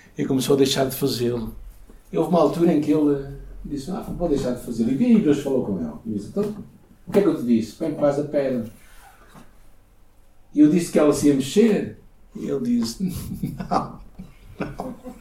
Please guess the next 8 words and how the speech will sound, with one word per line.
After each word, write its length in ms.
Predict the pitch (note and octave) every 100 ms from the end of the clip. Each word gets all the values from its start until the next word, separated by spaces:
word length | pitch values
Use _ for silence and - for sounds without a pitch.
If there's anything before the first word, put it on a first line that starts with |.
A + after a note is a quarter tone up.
| C4 - - - - - - - G#3 - -
Não 180 | G#3 E3
me 120 | D3+
disseste 640 | - A#3 F3+ F3 - - G3
isso. 380 | - - - - - - - - - -
Mas 140 | D3 C3+
olha 180 | C3 C3
para 240 | C#3+ C#3
ti, 340 | C#3 C#3+ A2+